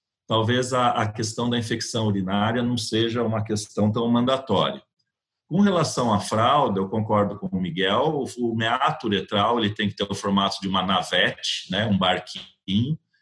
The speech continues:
e às vezes você opera a fimose e o meato fica redondinho, ou seja, porque as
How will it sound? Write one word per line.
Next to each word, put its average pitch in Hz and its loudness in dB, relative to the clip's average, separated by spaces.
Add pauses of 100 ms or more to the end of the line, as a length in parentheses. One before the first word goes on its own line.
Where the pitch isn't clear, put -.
(140)
e 117 -6
às 110 -2
vezes 131 2
você 120 -2
opera 117 0
a 104 4
fimose 113 0
e 123 -2
o - -2
meato 123 0
fica 120 -4
redondinho, 117 0
ou 101 -2
seja, 98 0
porque 107 -8
as 107 -2